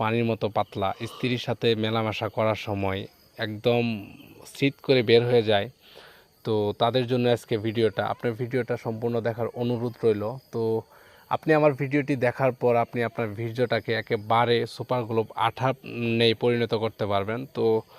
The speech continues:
আপনার বাড়ির আনাচে কানাচে যেগুলা গাছ আছে, সেগুলার মাধ্যমে আমি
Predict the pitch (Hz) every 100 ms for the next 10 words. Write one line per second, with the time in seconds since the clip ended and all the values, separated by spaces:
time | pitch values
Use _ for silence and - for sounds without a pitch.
0 | - - - - - 135 - 165 160 131
1 | 113 131 135 135 131 139 135 143 143 135
2 | 127 123 120 113 131 117 120 120 - 127
3 | 127 - 127 123 139 131 123 117 127 127
4 | 120 117